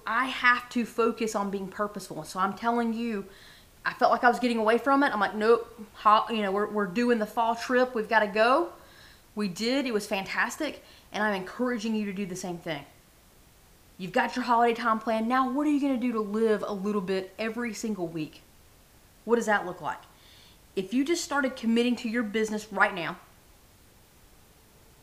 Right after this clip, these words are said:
okay? So let's say in the past six months, you just started creating your business and, and really getting into it. And you're living a little tight financially right now,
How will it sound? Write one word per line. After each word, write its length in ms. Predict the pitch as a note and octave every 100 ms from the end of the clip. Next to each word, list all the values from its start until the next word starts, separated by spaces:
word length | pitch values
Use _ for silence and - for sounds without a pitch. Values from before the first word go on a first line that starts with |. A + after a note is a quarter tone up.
| -
okay? 280 | - F3 G#3 - - -
So 140 | - A3+
let's 220 | C4 C#4
say 300 | C#4+ C4+ C4+
in 80 | B3
the 60 |
past 340 | B3 B3 A#3+ -
six 180 | C4
months, 300 | A#3+ A3+ G#3+
you 140 | G#3+ G#3+
just 320 | F#3 G#3+ -
started 360 | - G#3 G3 F#3+
creating 400 | G3+ F#3+ F#3 F#3
your 100 | F3
business 360 | E3+ E3 E3+
and, 160 | E3+ E3+ - - - -
and 160 | G3+
really 220 | G#3+ A3 F#3
getting 260 | F3+ E3+
into 240 | D#3 D#3 D3
it. 120 | - - - - - - - - - - - - - -
And 140 | G#3
you're 160 | B3+ C#4+
living 380 | B3+ D4+ D#4
a 60 | C#4
little 220 | B3 C4+
tight 420 | B3+ - B3+ B3
financially 460 | - A3 A3 G#3+ G3+
right 200 | F#3 D3
now, 180 | D#3